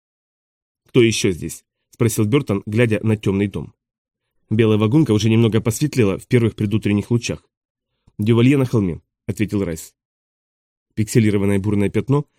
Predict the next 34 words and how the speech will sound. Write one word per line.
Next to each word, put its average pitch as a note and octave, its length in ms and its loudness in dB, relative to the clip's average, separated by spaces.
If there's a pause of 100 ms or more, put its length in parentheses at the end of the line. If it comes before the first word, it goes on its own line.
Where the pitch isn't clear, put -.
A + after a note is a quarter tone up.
(120)
переползло A2 480 0
чуть G#2+ 160 -8
ближе A#2 320 2
к - 40 -20
тому G#2 160 0
месту, A2+ 400 0 (140)
где G#2+ 220 0
у A#2+ 80 2
нормальной A2 380 2
бейсболки G#2+ 480 -2
была G#2+ 220 0
бы A#2+ 80 2
пуговка. F#2 540 -10 (640)
На A#2 100 0
морпеховские A2 560 -2
кепки - 300 -6
их - 200 -8
не A#2 60 0
пришивали, A2+ 540 -2 (220)
потому A#2 280 0
что A2 160 -2
если G#2+ 200 0
тебя G#2+ 200 0
ударят G#2 320 0
по G#2+ 80 -2
голове, G#2+ 380 0 (240)
пуговка D#3 340 0
может A2 260 2
печататься G2 420 -4
в F#2 40 -8
черепушку. - 600 -6 (800)
Картер G#2+ 300 -2
за G#2+ 140 0
домом. F2+ 320 -6